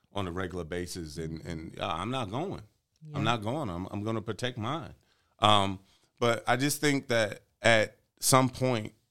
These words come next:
Speaker 1: like, there's, and, and on, on the side of the cops, you got these little knuckleheads out here, man. Then they, they're, they're, they're, um, carjacking women, taking their cars.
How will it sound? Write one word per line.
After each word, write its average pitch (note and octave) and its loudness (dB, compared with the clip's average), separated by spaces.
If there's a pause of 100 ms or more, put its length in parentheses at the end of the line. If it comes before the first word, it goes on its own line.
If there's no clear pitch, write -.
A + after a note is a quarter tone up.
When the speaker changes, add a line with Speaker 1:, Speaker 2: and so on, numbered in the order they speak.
(380)
Speaker 1:
like, F#2+ 0 (680)
there's, A2 0
and, A#2+ -8
and C3 -4
on, C#3 -4
on D3 -4
the C#3+ -4
side E3 -4
of D3+ -6
the C#3 -8
cops, - -14 (1040)
you A2+ -4
got C3+ 6
these C#3 -4
little B2+ -2
knuckleheads G#2+ -2
out E2+ -4
here, E2+ -8
man. E2+ -8
Then E2 -8
they, E2+ -10
they're, E2 -4 (120)
they're, F2 -6 (320)
they're, E2+ -6 (160)
um, E2+ -10 (280)
carjacking F#2 0 (400)
women, F#2+ -4 (640)
taking F#2+ -4
their F2 -4
cars. E2 -8